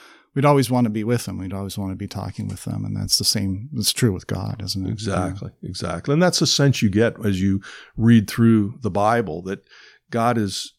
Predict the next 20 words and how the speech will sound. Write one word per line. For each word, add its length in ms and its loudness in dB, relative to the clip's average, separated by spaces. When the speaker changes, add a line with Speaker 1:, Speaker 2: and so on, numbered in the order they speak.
Speaker 2:
wanting 440 4
us 120 -4
to 100 -2
have 320 -2
this 160 -2
communication 1040 0
with 300 2
him 320 -6
and 320 -2
to 100 -4
have 220 0
this 360 -2
idea 400 4
that 140 0
it's 320 -4
back 360 0
and 120 -4
forth 360 -4
communication. 800 -4
Yeah, 260 -4